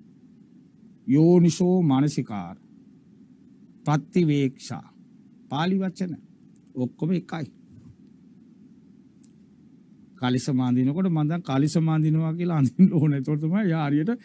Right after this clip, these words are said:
සිප් එක දාගෙන පාරේ යන්නේ. ඒ කලිසම අඳිනවා කියලා දන්නවනේ.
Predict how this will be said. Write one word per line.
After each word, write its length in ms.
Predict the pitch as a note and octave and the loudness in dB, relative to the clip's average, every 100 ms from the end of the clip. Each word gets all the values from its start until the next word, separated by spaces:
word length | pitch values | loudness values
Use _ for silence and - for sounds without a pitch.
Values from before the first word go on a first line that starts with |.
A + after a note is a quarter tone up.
| - | -18
සිප් 380 | - - E3+ - | -8 0 0 2
එක 100 | G3 F#3+ | 2 4
දාගෙන 340 | F#3+ G3+ A3+ F3 | 4 4 2 2
පාරේ 360 | E3 D#3+ C#3 | 0 0 0
යන්නේ. 300 | A2+ - - - - - - - - - - - - - - | -2 -10 -20 -20 -20 -20 -20 -20 -20 -20 -20 -20 -20 -20 -14
ඒ 160 | C3 | -10
කලිසම 480 | B2+ B2+ C#3 - D#3+ | -8 -4 -4 -2 -2
අඳිනවා 440 | D#3 D#3 D#3 D#3+ D#3+ | 0 2 2 2 -2
කියලා 220 | D3 C3+ | -2 -4
දන්නවනේ. 400 | D#3+ A#3+ C#4+ | -4 -4 -4